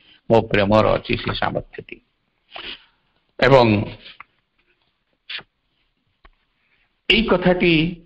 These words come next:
ଯେତେବେଳେ ମା ସାବିତ୍ରୀ, ଭଗବତୀ ସାବିତ୍ରୀ କହୁଛନ୍ତି, ପ୍ରକାଶ କରୁଛନ୍ତି,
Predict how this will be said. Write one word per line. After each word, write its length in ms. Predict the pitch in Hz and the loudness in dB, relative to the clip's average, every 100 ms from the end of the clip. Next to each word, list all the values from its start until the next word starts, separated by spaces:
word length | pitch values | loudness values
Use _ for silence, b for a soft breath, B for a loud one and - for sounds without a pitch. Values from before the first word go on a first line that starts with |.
| _ _ _ | _ _ _
ଯେତେବେଳେ 380 | 139 127 139 135 | -6 0 2 2
ମା 400 | 123 117 117 113 - _ _ _ _ _ - | 2 2 0 -2 -8 _ _ _ _ _ -2
ସାବିତ୍ରୀ, 400 | 110 120 120 117 | 0 0 0 -2
ଭଗବତୀ 460 | 104 107 113 104 - | 0 0 0 -2 -2
ସାବିତ୍ରୀ 520 | 95 110 110 - 117 | -2 -2 -6 -4 -4
କହୁଛନ୍ତି, 560 | - 104 143 123 110 | -2 -8 -4 -4 -4
ପ୍ରକାଶ 500 | - - - 135 - | -10 -6 0 0 -2
କରୁଛନ୍ତି, 680 | - 110 104 - - - | -10 -12 -14 -20 -12 -12